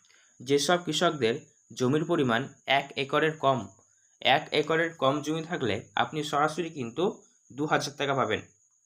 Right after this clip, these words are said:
যেমন দেওয়া হয়, এক একরের কম জমি থাকলে সরাসরি দু হাজার টাকা। আর আপনার জমির পরিমাণ যদি এক একরের বেশি হয়, তাহলে সেক্ষেত্রে আপনি পাঁচ হাজার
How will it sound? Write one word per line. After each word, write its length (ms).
যেমন 360
দেওয়া 200
হয়, 140
এক 240
একরের 320
কম 240
জমি 180
থাকলে 280
সরাসরি 440
দু 100
হাজার 260
টাকা। 220
আর 120
আপনার 380
জমির 260
পরিমাণ 360
যদি 280
এক 200
একরের 420
বেশি 300
হয়, 260
তাহলে 220
সেক্ষেত্রে 460
আপনি 180
পাঁচ 560
হাজার 240